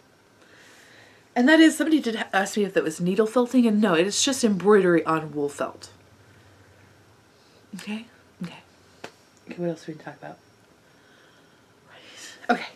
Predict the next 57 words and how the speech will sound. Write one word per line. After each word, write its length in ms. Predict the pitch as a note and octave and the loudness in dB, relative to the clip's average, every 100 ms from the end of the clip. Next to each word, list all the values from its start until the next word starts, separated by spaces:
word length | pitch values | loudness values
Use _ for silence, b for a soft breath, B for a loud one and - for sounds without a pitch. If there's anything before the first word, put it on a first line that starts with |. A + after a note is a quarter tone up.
| - | -8
so 100 | A#3 | -6
I 40 | |
finished 320 | B3 C#4 B3 | -2 -2 -4
some 100 | F#3 | -8
stuff. 300 | F3 - - - - B B B B B B B B - | -12 -14 -16 -20 -20 B B B B B B B B -10
Okay, 140 | F3+ | -8
I 20 | |
finished 320 | E3+ G3 F3 | -6 -8 -8
one 140 | F#3 E3 | -8 -10
thing. 160 | - | -8
No, 100 | A3+ | -4
I 60 | C#4+ | -2
finished 220 | D#4+ D#4 | -2 -2
two 100 | E4 | -2
things. 220 | B3 F3+ - | -2 -8 -4
Oh, 80 | B3 | -4
I 40 | |
forgot 220 | A#3+ A3 | -4 -10
the 60 | - | -12
thing 140 | E3+ | -20
back. 180 | D3+ - - | -20 -20 -20
All 1120 | - - - - - - - - _ _ - | -20 -20 -20 -20 -20 -20 -20 -20 _ _ -16
right, 120 | - | -12
whatever, 240 | D#3+ C#3 | -12 -12
I'll 80 | B2+ | -16
show 120 | - | -16
you 40 | - | -18
these 140 | F3+ | -20
first. 300 | - - - - _ _ _ _ B B B - | -18 -18 -18 -20 _ _ _ _ B B B 0
So 140 | A#3 | 6
last 240 | G#3+ A3+ | 6 4
time, 140 | - B3 | 0 0
I 40 | |
don't 40 | A3 | 0
know 60 | |
if 120 | F#3 | -2
you 60 | F#3+ | -4
remember, 300 | F3+ F3 G3+ | -2 0 0
I 40 | F#3+ | 0
was 140 | F3 | -2
working 280 | F3 E3+ F#3+ | -2 -4 -4
on 160 | E3+ E3 | -4 -4
these 320 | D#3+ D#3+ - - | -6 -8 -10 -18
fun 320 | - - F3+ | -8 -4 -2
little 180 | F3 D#3+ | -2 -4
mitts. 580 | D#3+ A3 A4+ - - - - _ _ _ - - _ _ _ b b b b b b b _ - | -2 -4 -6 -14 -20 -20 -20 _ _ _ -20 -20 _ _ _ b b b b b b b _ -12
And 100 | F3 | -8
now 140 | F3 | -6
I 60 | F3 | -6
can't 200 | F3 - | -10 -14
remember 200 | F3 F3 | -10 -8
what 100 | F3 | -10
this 120 | F3 | -12
pattern 300 | - F#3 F#3+ | -10 -10 -10
is 120 | G3 | -14
called. 380 | - G3 | -16 -14
<laughs> 0 | A3+ | -12